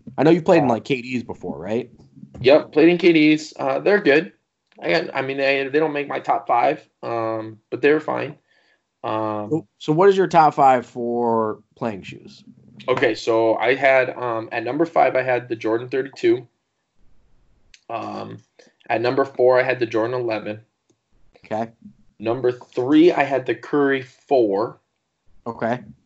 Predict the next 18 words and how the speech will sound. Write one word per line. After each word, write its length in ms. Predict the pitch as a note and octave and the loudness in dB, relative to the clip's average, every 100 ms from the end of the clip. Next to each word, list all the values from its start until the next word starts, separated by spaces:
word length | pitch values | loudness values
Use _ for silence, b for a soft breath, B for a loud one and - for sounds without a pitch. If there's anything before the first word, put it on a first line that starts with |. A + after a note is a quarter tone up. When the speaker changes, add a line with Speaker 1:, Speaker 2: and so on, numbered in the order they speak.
| _ _ - | _ _ -14
Speaker 2:
Um, 600 | A2+ A#2 A#2+ - - - _ - | -10 -8 -8 -10 -14 -18 _ -6
number 340 | C3 F3 F#3 | 0 2 4
two, 720 | F#3 - - B3+ F#3+ C3+ C3 - | 2 -2 -8 4 4 4 0 -6
I 140 | - C3 | -6 -4
have 400 | D3 D3 C#3+ C3+ | 0 0 0 -2
the 140 | A#2+ | -2
Hyperdunk 880 | B2 C3 C#3 E3+ D#3+ D3 D#3+ D#3 - - - | -2 -2 0 0 0 0 0 -2 -10 -12 -2
oh 220 | B2 A2+ | 0 0
eights 580 | - G#2+ - - - - | -4 -8 -8 -14 -16 -16
specifically. 680 | - - - A#2 G#2 G2 G2 | -18 -16 -8 -6 -6 -8 -2
That 120 | G#2+ | 0
was 120 | A#2 | 2
the 60 | G#2+ | 0
first 440 | - C3 C3 - | -6 -4 -4 -2
year 80 | D3+ | -2
of 80 | C#3+ | 0
the 80 | C#3 | 2
Hyperdunk. 720 | C3+ C3+ C#3 C3 C3+ C#3+ | 2 0 -2 -2 -2 -6